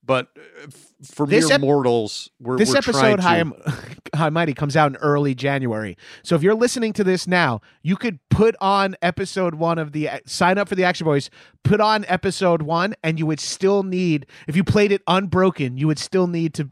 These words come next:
Speaker 2: sign up for two months to listen to the <laughs> entire series. Like, you could not finish one season in one month if you played it around the clock. I guarantee it's more hours. Twenty-four
Speaker 1: You,
Speaker 2: times thirty. It's
Speaker 1: you
Speaker 2: gotta
Speaker 1: can
Speaker 2: be more
Speaker 1: watch,
Speaker 2: than
Speaker 1: you
Speaker 2: that.
Speaker 1: can hear us say a bunch of things that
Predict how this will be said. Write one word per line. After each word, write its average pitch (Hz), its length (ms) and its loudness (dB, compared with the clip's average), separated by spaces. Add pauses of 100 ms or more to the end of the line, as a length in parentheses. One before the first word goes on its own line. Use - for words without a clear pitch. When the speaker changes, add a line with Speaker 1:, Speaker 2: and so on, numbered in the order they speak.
Speaker 2:
sign 143 300 0
up 143 180 0
for 135 100 0
two 156 280 4
months 123 340 0
to - 80 -10
listen 139 280 -6
to 156 160 -6
the 175 160 -2
<laughs> - 0 -
entire 175 560 -2
series. - 720 -12 (1000)
Like, 240 160 2
you 247 80 0
could 269 220 0
not 233 240 2
finish 202 380 -4
one 185 280 -4
season 175 440 -4 (200)
in 170 220 -4
one 190 180 2
month 175 240 2
if 147 80 -2
you 156 100 -2
played 156 280 0
it 151 40 2
around 143 320 2
the 139 80 -4
clock. 135 160 -2
I 151 80 4 (180)
guarantee 175 560 2
it's 143 160 -2
more 139 220 0
hours. 127 440 -2 (240)
Twenty-four 175 600 2
Speaker 1:
You, 170 60 -2
Speaker 2:
times 147 320 -2
thirty. 127 420 -2 (300)
It's - 120 -6
Speaker 1:
you - 40 -16
Speaker 2:
gotta 165 240 4
Speaker 1:
can 151 100 2
Speaker 2:
be 139 40 2
more 139 100 0
Speaker 1:
watch, 131 80 4
Speaker 2:
than 139 120 0
Speaker 1:
you 139 40 0
Speaker 2:
that. 127 100 0
Speaker 1:
can 127 120 -2
hear 143 260 0
us 135 200 4
say 127 320 0
a 110 80 2
bunch 117 260 -2
of 120 80 -6
things 127 460 -4
that 107 400 -2